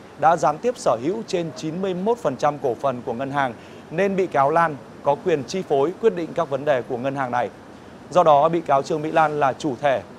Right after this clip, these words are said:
của tội tham ô tài sản. Hội đồng xét xử không chấp nhận quan điểm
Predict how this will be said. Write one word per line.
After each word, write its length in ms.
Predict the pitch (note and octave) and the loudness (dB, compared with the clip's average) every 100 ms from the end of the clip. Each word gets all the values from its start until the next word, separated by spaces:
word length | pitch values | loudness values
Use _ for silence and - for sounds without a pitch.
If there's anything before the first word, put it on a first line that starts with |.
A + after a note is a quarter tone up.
| - | -2
của 180 | C3+ A2 | -2 0
tội 140 | D3+ D3 | 0 0
tham 200 | D#3 D3+ | 0 -2
ô 200 | D3 D3 C3+ | 0 0 0
tài 120 | B2 | 0
sản. 240 | D3 C3 - - - - - - | 2 0 -2 -16 -20 -20 -20 -2
Hội 120 | F3 F3+ | 2 6
đồng 160 | F3 | 4
xét 140 | A3 G#3+ | 4 0
xử 280 | G3+ C#3 G2+ - - | 2 2 0 -6 0
không 220 | G#3 F#3+ | 0 2
chấp 200 | A#3 A3 | -2 0
nhận 180 | F3 D3+ | -2 2
quan 160 | D#3 D3+ | 0 2
điểm 160 | C#3+ | -2